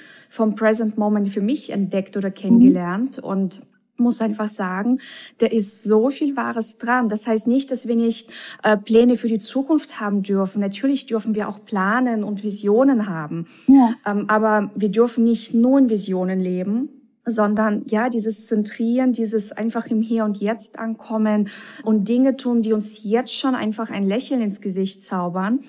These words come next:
Speaker 2: Ja.
Speaker 1: Ich glaube, das ist, ja, so diese Magie des, des
Speaker 2: Ja.
Speaker 1: Alltags.
Speaker 2: Ja. Und, äh, da ist auch fließen lassen. Also das, das merke ich auch oft, dass man,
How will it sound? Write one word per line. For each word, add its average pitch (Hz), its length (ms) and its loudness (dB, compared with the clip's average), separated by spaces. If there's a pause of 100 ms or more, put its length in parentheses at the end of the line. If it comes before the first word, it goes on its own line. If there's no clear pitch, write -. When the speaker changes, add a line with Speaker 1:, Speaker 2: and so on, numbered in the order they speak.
(260)
Speaker 2:
Ja. 240 100 4
Speaker 1:
Ich 240 160 2
glaube, 202 280 2
das 208 300 -4
ist, - 360 -12
ja, 247 280 0
so 233 120 0
diese 208 460 2 (260)
Magie 233 600 4 (240)
des, - 440 -2
des 226 140 -2
Speaker 2:
Ja. 202 80 -2
Speaker 1:
Alltags. 233 640 4 (260)
Speaker 2:
Ja. 226 300 4 (580)
Und, 233 360 4
äh, - 100 0 (180)
da 208 160 0
ist 233 120 0
auch 214 180 -2
fließen 247 420 4
lassen. 170 460 4
Also 190 280 2
das, 208 220 -4
das - 200 -6
merke 196 260 -4
ich 240 140 -6
auch - 240 4
oft, 220 260 0
dass 214 140 -2
man, 208 200 -2